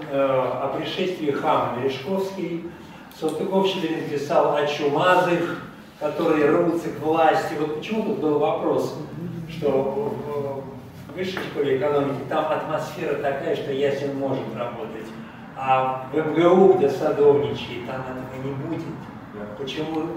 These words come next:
Speaker 1: Потому, потому что вот этот нижний, средний класс, вот которых, я не знаю, можно ли их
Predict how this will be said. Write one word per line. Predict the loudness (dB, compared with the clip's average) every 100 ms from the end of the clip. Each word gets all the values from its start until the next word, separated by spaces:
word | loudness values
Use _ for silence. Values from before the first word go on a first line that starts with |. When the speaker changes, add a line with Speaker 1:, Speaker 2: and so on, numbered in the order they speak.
| -4
Speaker 1:
Потому, | 2 4 4 4
потому | 4 6 4 4 4
что | 2
вот | 0 0
этот | 0 2 0 -2
нижний, | 0 4 4 2 -2 -4
средний | -2 -2 -2 -4 -2
класс, | 2 2 2 -2 -8 -12 -14 -16 -16 -14 -8
вот | -6
которых, | -4 0 2 2 2 -6 -6
я | -6 -4
не |
знаю, | -4 -4 -2 0
можно | 0 0 0
ли |
их | -2